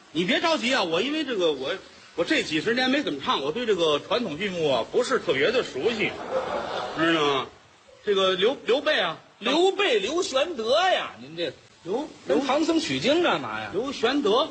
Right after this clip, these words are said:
Speaker 2: 啊。
Speaker 1: 什么身份？
Speaker 2: <laughs> 皇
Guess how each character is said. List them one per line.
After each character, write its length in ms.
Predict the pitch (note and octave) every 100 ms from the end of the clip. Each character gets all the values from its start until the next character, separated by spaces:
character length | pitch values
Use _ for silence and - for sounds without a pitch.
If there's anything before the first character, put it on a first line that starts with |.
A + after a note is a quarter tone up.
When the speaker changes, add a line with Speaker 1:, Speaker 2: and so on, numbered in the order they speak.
| -
Speaker 2:
啊。 320 | D#3+ D#3+ D#3
Speaker 1:
什 120 | - C#4+
么 80 |
身 200 | A3+ B3
份？ 160 | G3+ D#3+ -
Speaker 2:
<laughs> 2000 | - - - _ _ _ _ - - - - - - D5 C5+ B4+ - - - -
皇 260 | C#4+ C#4